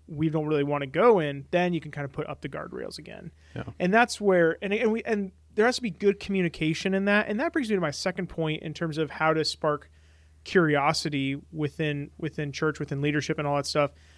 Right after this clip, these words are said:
Speaker 1: is you have to have feedback loops.
Speaker 2: Mm-hmm.
Speaker 1: You have to have two-way feedback between the leader and the person they are leading, that they are both giving each other feedback, "Hey, you're doing great, keep going,"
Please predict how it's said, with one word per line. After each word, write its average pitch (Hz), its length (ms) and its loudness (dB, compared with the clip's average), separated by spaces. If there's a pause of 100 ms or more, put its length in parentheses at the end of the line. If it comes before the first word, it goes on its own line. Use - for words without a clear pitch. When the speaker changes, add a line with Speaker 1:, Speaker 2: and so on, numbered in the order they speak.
(280)
Speaker 1:
is 160 360 4 (140)
you 165 200 -2
have 185 240 2
to 233 60 2
have 196 140 4
feedback 143 640 -4
loops. - 460 -10 (600)
Speaker 2:
Mm-hmm. - 200 -20 (360)
Speaker 1:
You 165 140 -2
have 185 280 0
to 214 120 2
have 175 480 6 (640)
two-way 208 460 6
feedback 160 560 0
between 151 400 -6
the 139 80 -4
leader 208 600 2
and 160 140 -4
the 151 60 -4
person 175 420 -4
they 160 120 2
are 147 100 2
leading, 139 460 -2 (420)
that 156 260 2
they 156 200 2
are 147 100 4
both 180 300 4
giving 196 200 2
each 180 140 0
other 170 80 2
feedback, 151 300 0
"Hey, 170 120 2
you're 180 160 6
doing 175 220 4
great, 160 280 4
keep 180 240 -8
going," 151 480 4